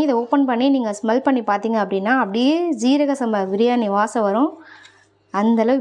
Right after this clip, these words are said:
பிரியாணி நல்லா டேஸ்ட்டாக இருக்கும். பாருங்க, நல்லா உதிரி உதிரியா இருக்கு பாருங்க. பாருங்க,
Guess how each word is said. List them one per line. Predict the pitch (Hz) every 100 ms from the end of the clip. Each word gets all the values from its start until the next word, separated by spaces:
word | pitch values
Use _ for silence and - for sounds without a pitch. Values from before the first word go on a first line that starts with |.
| 226
பிரியாணி | 226 254 262 214
நல்லா | 208 233 220
டேஸ்ட்டாக | 220 240 - 254 208
இருக்கும். | 185 214 302 - - _ _ - - - _ - 214
பாருங்க, | 214 208 247 285
நல்லா | 226 262 233
உதிரி | 226 277 262
உதிரியா | 220 240 240
இருக்கு | 214 202
பாருங்க. | 196 190 202 262 320 - _ _ _ _ _ _ _ _ _ _ _ _ _ _ _ _ _ _ _ _ -
பாருங்க, | 226 220